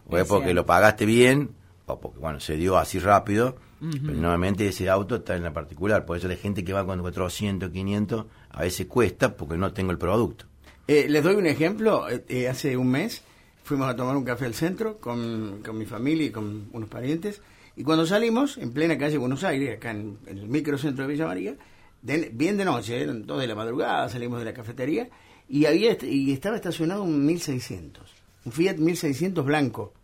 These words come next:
Speaker 3: ¿sí? Eh, impecable. Es
Speaker 2: Mirá
Speaker 3: como
Speaker 2: vos.
Speaker 3: si, es como si no lo hubieran tocado nunca, como si el señor lo hubiera sacado de la agencia y lo hubiera puesto allí,
Speaker 2: Mirá.
Speaker 3: y no lo hubiera usado nunca, ¿no?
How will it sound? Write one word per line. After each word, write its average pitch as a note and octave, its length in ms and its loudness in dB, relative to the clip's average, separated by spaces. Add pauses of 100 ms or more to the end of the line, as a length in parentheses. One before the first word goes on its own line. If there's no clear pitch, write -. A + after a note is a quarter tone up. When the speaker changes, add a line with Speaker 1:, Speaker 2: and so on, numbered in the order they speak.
(160)
Speaker 3:
¿sí? D3+ 380 -4 (420)
Eh, - 240 -6
impecable. F#3+ 600 -4 (240)
Es - 100 -8
Speaker 2:
Mirá F3 180 2
Speaker 3:
como E3 140 2
Speaker 2:
vos. - 60 -8
Speaker 3:
si, - 240 -4
es F#3+ 60 2
como A#3+ 180 8
si F3 100 4
no F#3 100 2
lo G3+ 100 6
hubieran F#3 200 4
tocado C#3+ 380 0
nunca, F#3+ 440 -4
como C3+ 180 -2
si C3+ 100 -4
el C3 80 -4
señor D#3 240 -2
lo F3+ 80 2
hubiera E3 160 2
sacado C3+ 220 -2
de D#3+ 60 2
la B2+ 80 0
agencia G3 360 -4
y - 20 0
lo C3 80 -2
hubiera C#3+ 160 0
puesto C3+ 240 -8
allí, A#2 240 -2
Speaker 2:
Mirá. D#3+ 340 -2 (120)
Speaker 3:
y C#3+ 100 2
no E3+ 80 4
lo E3+ 100 6
hubiera E3 160 8
usado C#3 300 0
nunca, A2 320 -4
¿no? A3 160 -12